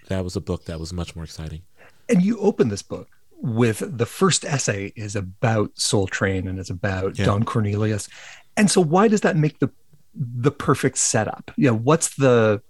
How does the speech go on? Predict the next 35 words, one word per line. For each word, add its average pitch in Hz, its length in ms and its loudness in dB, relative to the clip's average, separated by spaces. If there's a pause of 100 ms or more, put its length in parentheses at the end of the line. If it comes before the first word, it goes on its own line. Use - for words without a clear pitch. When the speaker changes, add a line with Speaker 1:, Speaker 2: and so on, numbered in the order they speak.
(500)
Speaker 2:
um, 110 520 0 (420)
what 156 460 2
is 151 160 0
it 117 80 -2
about 113 580 -6
that 107 180 -6
experience, 107 720 -2
whether 101 260 0
it 104 80 -8
was 98 200 -10
the 107 100 -4
watching 107 480 0
of 98 120 -4
them, 101 280 0 (300)
you 131 160 -2
know, 98 140 -2
in 107 160 -2
this 98 180 -2
Speaker 1:
Yeah. 117 80 2
Speaker 2:
massive 104 420 0
binge 117 240 0 (240)
watch 104 240 -2
or 104 60 -6
watching 110 360 -4
them 104 100 -6
when 101 120 -8
you 101 80 -10
were 104 80 -6
younger, 113 580 0 (540)
that 113 460 -2 (180)
sets - 520 2
up 139 140 2
this - 160 -2
idea 107 720 2
of 95 540 -6